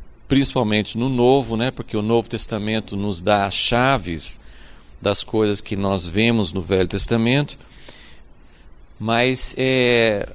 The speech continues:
lembrei de, de mais dois casos, né? São, são ao todo três pessoas.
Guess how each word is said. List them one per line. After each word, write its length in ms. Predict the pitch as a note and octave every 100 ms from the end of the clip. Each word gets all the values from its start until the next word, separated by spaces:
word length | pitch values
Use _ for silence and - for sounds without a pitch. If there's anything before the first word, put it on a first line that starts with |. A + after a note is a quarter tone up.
| -
lembrei 560 | A2+ D#3 C#3 B2 C#3+ D#3
de, 520 | C3+ C#3+ C3 A2 G2
de 160 | G#2+
mais 260 | B2+ C#3+ A2
dois 300 | B2+ D#3 -
casos, 500 | D#3 A#2 F#2 D#2 F2
né? 160 | G2+ A2
São, 600 | - A2+ G#2+ G2 F2+ D#2+
são 420 | - - - G#2+
ao 120 | A#2
todo 260 | - C3+ C#3
três 500 | - - E3 F#3+ -
pessoas. 840 | E3+ C#3 - G#2+ G#2+ B2+ D3+ -